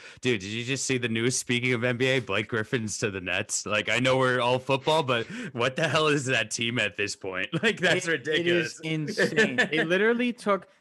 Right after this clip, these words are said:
Speaker 2: two of the best
Speaker 1: <laughs>
Speaker 2: players the L A Clippers have ever had. Then we're like, "Okay, we'll also take Kevin Durant, Kyrie Irving, and James Harden." They basically said,
Speaker 1: <laughs>
Speaker 2: "The fuck a bench," and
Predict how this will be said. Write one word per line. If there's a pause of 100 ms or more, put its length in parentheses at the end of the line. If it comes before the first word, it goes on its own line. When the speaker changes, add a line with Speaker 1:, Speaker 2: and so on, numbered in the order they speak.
(120)
Speaker 2:
two
of
the
best
Speaker 1:
<laughs>
Speaker 2:
players
the
L
A
Clippers
have
ever
had. (400)
Then
we're
like,
"Okay,
we'll
also
take
Kevin
Durant, (480)
Kyrie
Irving,
and
James
Harden." (280)
They
basically
said, (220)
Speaker 1:
<laughs>
Speaker 2:
"The
fuck
a
bench," (320)
and